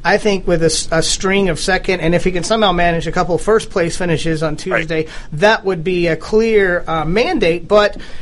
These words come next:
Speaker 1: he could very well, and this is something I talked about earlier, he could very well finish second place and not win anything and not actually have a win through next Tuesday and still claim the momentum. So I,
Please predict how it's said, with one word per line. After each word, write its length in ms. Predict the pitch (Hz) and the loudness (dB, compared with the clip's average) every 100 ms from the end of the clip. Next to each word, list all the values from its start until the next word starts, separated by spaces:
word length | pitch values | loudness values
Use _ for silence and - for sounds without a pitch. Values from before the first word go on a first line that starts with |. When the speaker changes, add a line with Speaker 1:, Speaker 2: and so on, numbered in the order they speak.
| - | -6
Speaker 1:
he 180 | - 330 | -2 0
could 200 | 320 196 | 0 -2
very 520 | 143 156 254 349 302 | -2 2 2 0 -4
well, 360 | 175 165 151 180 | 0 0 0 0
and 120 | 175 | 0
this 160 | 208 | 0
is 80 | 226 | 0
something 280 | 208 190 180 | 0 0 0
I 100 | 175 | 0
talked 260 | 180 175 180 | 0 0 0
about 140 | 165 | 2
earlier, 280 | 196 247 170 | 2 2 2
he 140 | 220 | 0
could 160 | 254 165 | 0 0
very 280 | 165 240 302 | 0 -4 0
well 180 | 196 | 0
finish 380 | - 233 185 - - | 0 0 0 -2 -2
second 720 | - - - 269 262 208 - | 0 0 0 -2 0 -2 -2
place 340 | - 160 156 | -2 0 0
and 140 | 175 165 | -2 0
not 220 | 202 214 | 0 0
win 220 | 196 185 | 0 0
anything 360 | 214 277 185 160 | 0 0 0 0
and 80 | 175 | 0
not 220 | 190 196 | 0 0
actually 340 | 175 175 185 | -2 0 0
have 160 | 175 165 | 0 0
a 40 | |
win 440 | 143 196 233 185 - - - | 0 0 2 0 -2 -8 -4
through 200 | 214 240 | 0 2
next 280 | 196 - - | 0 -2 -4
Tuesday 400 | 294 220 208 190 | -4 2 2 2
and 120 | 185 | -2
still 320 | - 247 302 | -2 0 0
claim 400 | - 208 190 185 | 0 0 2 0
the 60 | 175 | 0
momentum. 560 | 180 165 214 233 160 | 0 0 0 2 2
So 320 | 156 180 180 | 2 2 2
I, 240 | 170 190 | 2 0